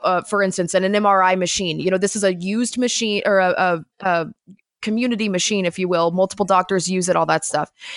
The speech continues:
If we gave that machine an identity and set it up on really very specific parameters, um, you had to go through multi-layers of authentication to be evil, even be able to use the machine, much less access the data that it is pushing out.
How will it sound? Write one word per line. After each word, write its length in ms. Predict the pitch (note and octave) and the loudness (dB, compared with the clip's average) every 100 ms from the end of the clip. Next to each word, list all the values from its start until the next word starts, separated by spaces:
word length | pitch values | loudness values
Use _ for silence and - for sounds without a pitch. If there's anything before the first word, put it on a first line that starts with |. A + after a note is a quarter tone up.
| - | 0
If 140 | G3+ | 0
we 120 | A3 G3+ | 2 0
gave 460 | A3 A3 C4 A3+ | 2 4 4 0
that 220 | G#3 G#3 | 0 0
machine 380 | G#3 G#3 - G#3 | 0 0 0 0
an 100 | F#3+ | 2
identity 640 | F3 F3 F#3+ G3 F3 E3 - - - | 2 2 0 0 0 -4 -6 -14 -8
and 260 | - G#3 F3+ - | 0 0 0 -4
set 340 | - A3+ A#3 | -2 0 2
it 160 | A#3 B3 | 2 2
up 220 | G#3 F#3+ | 2 2
on 240 | F3+ F3+ F3+ | 0 0 0
really 460 | G3+ G#3+ G#3+ F#3+ - | -2 0 -2 -4 -10
very 340 | F3 G3 G#3 G#3 | -2 0 2 0
specific 640 | - G3+ - G#3 G3+ - | -2 -4 -2 -2 -2 -2
parameters, 800 | G3+ G3 F#3+ F#3 F3 F#3 - - _ _ | 0 2 2 0 0 -2 -4 -8 _ _
um, 300 | - F3+ F3 - | 0 2 2 -2
you 240 | G3 F#3+ - | -2 0 0
had 220 | F#3+ F#3+ | 0 0
to 60 | F#3 | 0
go 160 | G3 F#3+ | 0 0
through 220 | G#3+ G3 | 0 0
multi-layers 880 | F#3+ G3+ G3 G#3+ G3+ G3 F#3+ F#3+ | 2 2 2 0 2 2 2 2
of 120 | G3 F3 | 2 2
authentication 680 | F#3+ G3 F#3 G3 F#3 G3 | 2 0 0 0 -2 -2
to 60 | F#3 | -4
be 180 | F3 F#3+ | -4 -6
evil, 300 | F3+ F3+ - - | -2 -4 -4 -4
even 220 | G#3+ F#3+ | -2 0
be 120 | F#3 | 0
able 180 | F3+ F3 | 0 -2
to 80 | E3+ | -4
use 280 | F#3 C4 - | -2 0 0
the 60 | |
machine, 380 | A#3 - A3+ G3+ | 0 0 0 2
much 180 | F#3+ - | 2 2
less 140 | F#3 | 2
access 340 | F#3+ F3 F3+ - | 2 0 -2 -2
the 100 | F3 | 2
data 200 | F#3 F3+ | 2 4
that 160 | E3+ | 2
it 80 | E3 | 0
is 100 | E3 | -4
pushing 340 | - E3+ E3 | -4 -4 -2
out. 340 | F3 F3 D#3+ | 2 2 0